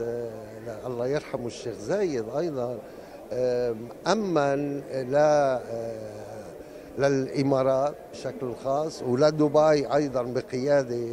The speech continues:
آه، دبيية، آه، حكيمة للغاية، الاستفادة من ما يسمى اقتصاديًا ريع الموقع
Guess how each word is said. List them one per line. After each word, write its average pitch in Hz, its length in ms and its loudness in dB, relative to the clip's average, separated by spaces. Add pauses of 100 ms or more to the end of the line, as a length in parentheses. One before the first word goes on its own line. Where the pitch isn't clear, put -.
(140)
آه، 110 400 -6 (100)
دبيية، 120 800 0 (880)
آه، 98 260 -4
حكيمة 147 560 0
للغاية، 131 760 2 (280)
الاستفادة 180 1000 2
من 160 300 0 (240)
ما 156 120 2
يسمى 185 560 2
اقتصاديًا 165 800 2
ريع 170 500 4
الموقع 160 600 0